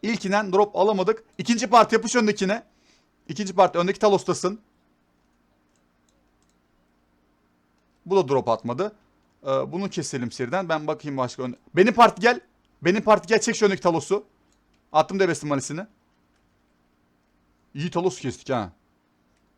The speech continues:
Yapış Talos'a. Gir üç beş.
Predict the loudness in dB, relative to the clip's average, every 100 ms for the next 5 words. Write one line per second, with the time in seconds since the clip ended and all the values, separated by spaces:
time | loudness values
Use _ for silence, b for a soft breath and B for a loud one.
0 | _ _ _ _ _ _ _ _ _ _
1 | _ _ _ _ -6 -4 -2 -4 0 2
2 | 2 0 -4 -4 -6 -4 -6 -6